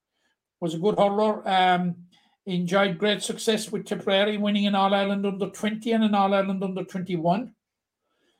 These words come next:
Um, went to Waterford. Um, in my opinion, had, you know, did a decent job with Waterford.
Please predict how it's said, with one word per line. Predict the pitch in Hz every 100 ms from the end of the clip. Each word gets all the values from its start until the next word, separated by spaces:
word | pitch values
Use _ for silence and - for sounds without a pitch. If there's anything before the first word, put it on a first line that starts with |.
| _ _
Um, | 185 180 180 180 175 170 165 - -
went | 185 208
to | 202
Waterford. | 190 190 196 202 226 175 - _ _ _ _ _ -
Um, | 170 180 185 180 180 175 _ _
in | 202
my | 175 190
opinion, | 208 208 233 226
had, | 202 202 190 - _ 214
you | 214
know, | 202 196 185 -
did | 240 220
a |
decent | 185 214 196 202 165
job | 185 208 202 160 _ _ _ _ _
with | 196 190
Waterford. | 190 196 196 226